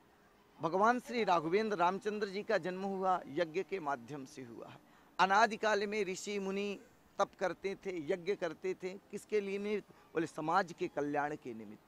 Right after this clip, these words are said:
तो उसी तरह यहाँ पर यह महान धर्म का कार्य प्रतिवर्ष के भांति इस वर्ष भी लक्ष्मी इंडस्ट्रियल एस्टेट के प्रांगण में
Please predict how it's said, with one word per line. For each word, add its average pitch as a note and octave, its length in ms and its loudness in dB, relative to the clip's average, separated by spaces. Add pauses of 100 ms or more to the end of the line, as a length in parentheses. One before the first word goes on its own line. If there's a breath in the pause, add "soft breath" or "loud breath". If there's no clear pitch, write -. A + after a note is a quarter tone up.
(400 soft breath)
तो - 160 -10
उसी G3+ 240 -4
तरह F3+ 280 0
यहाँ E3+ 400 -2
पर D#3+ 120 -2
यह D#3 280 -2 (460 soft breath)
महान F3+ 460 4 (380)
धर्म E3+ 300 -2
का E3 180 -2
कार्य D#3 580 0 (600)
प्रतिवर्ष F#3 460 -2
के F3 160 -6
भांति D#3 320 -2 (100)
इस F3 160 -8
वर्ष D#3 280 -8
भी D#3 180 -4
लक्ष्मी E3+ 480 -8
इंडस्ट्रियल D3+ 540 -8
एस्टेट C#3+ 320 -10 (100)
के D3+ 80 -8
प्रांगण C#3 500 -6
में C#3 200 -10